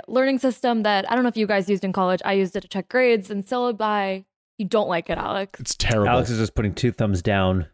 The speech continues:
Speaker 3: on the, the Siskel and Eckel version of software ratings.
Speaker 2: I mean, guys, Blackboard was notoriously bad even, like, ten years ago. I can't imagine it's gotten better.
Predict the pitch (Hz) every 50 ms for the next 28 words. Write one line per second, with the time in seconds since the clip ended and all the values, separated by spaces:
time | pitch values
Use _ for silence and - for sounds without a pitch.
0 | _ _ 113 104 95 95 92 92 92 92 98 - 101 98 - - 135 117 - -
1 | 110 101 107 - 120 135 - - 123 110 98 90 - - _ _ _ 113 113 101
2 | 120 120 117 110 98 107 104 104 107 104 98 95 95 95 87 82 - _ _ _
3 | _ _ _ - - 131 120 117 - - - 123 117 110 107 101 107 104 98 98
4 | 98 90 92 92 85 - - - _ _ _ _ _ _ _ 151 156 156 147 139
5 | 127 156 143 127 117 - - - 151 160 143 143 170 170 156 135 143 127 117 139
6 | 135 127 - - 135 135 135 131 120 117 - - 127 120 110 117 117 113 110 98
7 | 107 127 131 127 135 123 117 113 120 120 - _ - 117 - - - 139 127 110
8 | 120 143 147 101 101 87 90 80 101 - 139 123 117 113 117 113 - 104 95 -
9 | 117 101 90 82 76 73 82 101 98 76 156 139 -